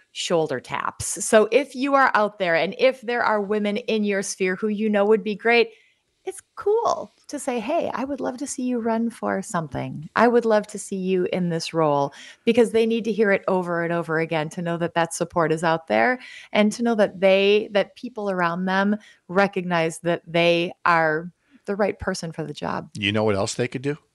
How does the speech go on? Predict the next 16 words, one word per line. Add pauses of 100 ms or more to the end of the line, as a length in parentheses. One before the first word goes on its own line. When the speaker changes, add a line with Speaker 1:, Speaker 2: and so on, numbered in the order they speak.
(220)
Speaker 1:
Hmm.
Speaker 2:
They
could
send
us
an
email,
radio
at
up
north
news
W
I
dot
com,